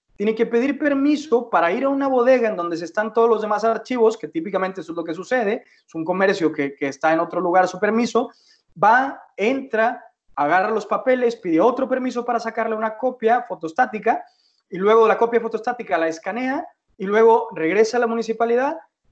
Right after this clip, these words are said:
eh, y ese escaneo emite un folio y te lo regresa. O sea, es una cadena súper larga que cuando la comparas con vengo y escaneo yo solo el Q R del comercio, la línea es mucho más eficiente.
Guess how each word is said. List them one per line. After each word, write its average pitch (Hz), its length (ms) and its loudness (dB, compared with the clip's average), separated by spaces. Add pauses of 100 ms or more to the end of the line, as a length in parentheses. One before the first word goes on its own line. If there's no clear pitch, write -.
eh, 175 280 -2
y 196 100 -2
ese 202 160 2
escaneo 247 720 -2 (100)
emite 208 420 -4
un 240 140 -4
folio 262 460 0
y 226 80 -4
te 208 100 0
lo 190 100 2
regresa. 165 520 0
O - 20 -4
sea, 226 120 -2
es 220 60 -6
una 294 320 -2
cadena 254 540 0 (260)
súper 269 560 -2
larga 254 540 0 (220)
que 185 160 -6
cuando 180 220 -2
la 170 120 -4
comparas 175 460 0
con 151 320 -6
vengo 202 260 -6
y 160 80 -2
escaneo 180 460 -6
yo 240 160 -2
solo 233 540 -2 (280)
el 165 180 -4
Q 226 180 4
R 220 340 2
del 208 100 -4
comercio, 233 640 -4 (320)
la 175 160 0
línea 208 260 -2
es 151 120 -10
mucho 226 360 -8
más 202 220 -6
eficiente. 160 580 -10